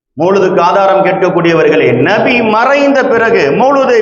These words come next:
பித்அத் என்று சொல்லக்கூடியவர்களே, முதலில் படித்த மௌலூது என்ன தெரியுமா? நபி மறைந்த பிறகு. "லவ் உசி-, லவ் உசின ஈமானு அஹ்லில் அர்து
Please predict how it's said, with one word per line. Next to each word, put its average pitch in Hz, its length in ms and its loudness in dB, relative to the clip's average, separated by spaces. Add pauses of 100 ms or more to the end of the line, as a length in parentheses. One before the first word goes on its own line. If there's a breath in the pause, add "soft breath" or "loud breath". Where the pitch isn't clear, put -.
பித்அத் 302 360 0
என்று 247 340 -2
சொல்லக்கூடியவர்களே, 269 1000 0 (1040)
முதலில் 277 760 0
படித்த 233 380 0
மௌலூது 262 360 0
என்ன 247 180 0
தெரியுமா? 240 440 0
நபி 247 320 0
மறைந்த 339 420 0
பிறகு. 370 600 0 (1700)
"லவ் 131 460 -2
உசி-, 175 540 -2
லவ் 147 240 0
உசின 262 460 0
ஈமானு 202 680 0
அஹ்லில் 160 400 -2
அர்து 214 420 0